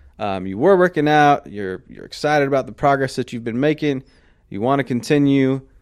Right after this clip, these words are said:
uh, you're doing the same things, you got your schedule going, you're working out for, you know, thirty minutes to an hour,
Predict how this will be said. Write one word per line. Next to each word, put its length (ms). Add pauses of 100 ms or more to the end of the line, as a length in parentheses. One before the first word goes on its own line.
(220)
uh, 60
you're 180
doing 220
the 80
same 260
things, 420
you 60
got 220
your 80
schedule 380
going, 520
you're 180
working 300
out 220
for, 280
you 120
know, 100
thirty 300
minutes 580
to 160
an 80
hour, 500